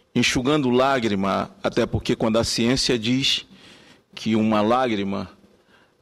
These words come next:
é H dois O mais cloreto de sódio,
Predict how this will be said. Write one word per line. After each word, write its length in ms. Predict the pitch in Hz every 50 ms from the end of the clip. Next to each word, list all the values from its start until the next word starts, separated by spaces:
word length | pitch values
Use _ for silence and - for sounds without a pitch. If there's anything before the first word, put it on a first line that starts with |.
| _ -
é 140 | 110 113
H 300 | 110 107 104 98 117 127
dois 420 | 127 117 120 131 127 123 107 95 95
O 280 | 110 110 107 104 95 - - - - - - - _ _ _ _ _ _ _ _ _ _ _ _ _ _
mais 260 | - 113 117 117 -
cloreto 500 | - - - 117 107 104 117 123 120 -
de 140 | 107 92 98
sódio, 560 | 92 - - - 131 135 123 101 82 85 80